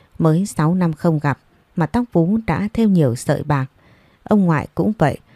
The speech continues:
tóc ông trắng hết đầu rồi. Nhìn ông mà thương không chịu được. Quỳnh Mai sau khi líu lo với Vú Sáu một hồi, liền kéo tay anh trai nói:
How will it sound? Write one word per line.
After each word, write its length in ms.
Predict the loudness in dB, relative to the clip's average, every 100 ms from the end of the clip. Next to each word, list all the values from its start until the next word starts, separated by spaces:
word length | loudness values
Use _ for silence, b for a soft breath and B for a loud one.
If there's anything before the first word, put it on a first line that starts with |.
| b b -4
tóc 180 | -4 0
ông 300 | 0 0 -2
trắng 200 | -2 0
hết 240 | 0 0
đầu 200 | 0 0
rồi. 360 | 0 -2 -2 -6 _ b b b b
Nhìn 160 | 0 2
ông 240 | 2 0
mà 100 | 0
thương 320 | 0 2 2 2
không 200 | -2 -2
chịu 200 | -2 -2 0
được. 240 | 0 -2 _ b b b b b
Quỳnh 240 | 2 2
Mai 260 | 2 2 0
sau 220 | -2 -2
khi 300 | 0 0 -2 0
líu 220 | 0 2
lo 280 | 2 2 2
với 120 | 0
Vú 220 | 2 0
Sáu 240 | 0 0 2
một 260 | 2 2
hồi, 320 | 2 4 2 -2 b b b b
liền 280 | 2 2 2 -2
kéo 240 | 0 0 0
tay 160 | 0
anh 200 | 2 0
trai 240 | 2 2 4
nói: 360 | 4 2 -2